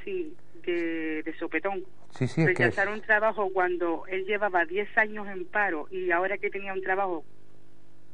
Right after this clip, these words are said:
Speaker 1: perderlo, pues también me, me supone un estado de shock un poquito
Speaker 2: Mm.
Speaker 1: mosca, como sabemos decir.
Speaker 2: Sí, sí, sí, sí, es que es súper extraña esta historia. De todas formas, ¿cuánto hace que él se marchó de casa?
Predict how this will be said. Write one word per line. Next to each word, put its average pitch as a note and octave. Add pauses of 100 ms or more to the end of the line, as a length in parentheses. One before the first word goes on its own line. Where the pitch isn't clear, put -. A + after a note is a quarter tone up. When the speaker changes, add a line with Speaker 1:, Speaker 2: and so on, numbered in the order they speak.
(160)
Speaker 1:
perderlo, A3+ (1080)
pues F#3
también F3+
me, G3+
me G3+
supone G3+ (240)
un G3+
estado G3+
de G3
shock G#3
un A#3
poquito G#3+
Speaker 2:
Mm. G3+
Speaker 1:
mosca, E3+ (100)
como F3+
sabemos F3+
decir. F#3+ (180)
Speaker 2:
Sí, G#2+
sí, A2+
sí, B2+
sí, D#3+
es D#3
que A2
es G#2+
súper B2+
extraña B2+
esta A#2
historia. G#2 (360)
De G#2+
todas C#3+
formas, D#3+
¿cuánto C#3
hace C#3
que C3
él C3+
se C3+
marchó B2+
de C#3+
casa? A#2+